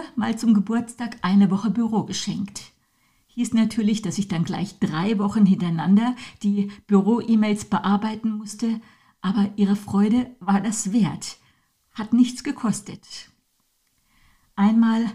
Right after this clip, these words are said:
habe ich einer Freundin einen Ausflug, äh, mit Übernachtung geschenkt. Äh, ich wär mit ihr hingefahren, wohin sie will. Ich hab gesagt, „Such dir was aus, wir verbringen zwei Tage zusammen.“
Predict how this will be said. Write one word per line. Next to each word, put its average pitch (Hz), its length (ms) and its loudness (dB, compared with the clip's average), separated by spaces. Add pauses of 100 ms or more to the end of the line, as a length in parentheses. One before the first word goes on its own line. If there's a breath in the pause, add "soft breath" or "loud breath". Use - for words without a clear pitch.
(160)
habe 202 180 -2
ich - 160 -2
einer 175 160 -2
Freundin 220 600 -2
einen 175 320 -2
Ausflug, 214 640 -4 (500 soft breath)
äh, 208 200 4 (120)
mit - 300 2
Übernachtung 202 760 0 (220)
geschenkt. - 840 -10 (480)
Äh, 208 200 -4
ich - 220 -10
wär 202 320 0
mit 202 300 -2
ihr 214 420 -6
hingefahren, 214 1040 -2 (180)
wohin 220 420 4
sie 180 320 -2
will. 226 300 0
Ich 254 140 -8
hab - 160 -8
gesagt, 196 340 -6
„Such 254 300 -8
dir 254 180 -2
was 226 240 -4
aus, 190 320 -2 (240 loud breath)
wir 233 220 -2
verbringen 202 500 2
zwei 180 300 -6
Tage 170 380 -6
zusammen.“ 196 640 -8